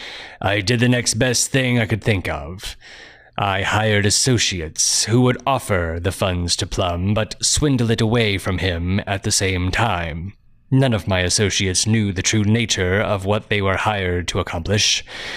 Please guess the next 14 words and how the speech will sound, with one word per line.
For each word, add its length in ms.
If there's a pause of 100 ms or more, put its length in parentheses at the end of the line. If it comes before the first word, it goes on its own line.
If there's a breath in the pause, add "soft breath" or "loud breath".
(120 loud breath)
only 320
to 160
protect 720
my 360
interests, 800
you 80
understand. 800 (720 soft breath)
Some 440
of 140
my 160
associates 760
seemed 460
to 80
be 360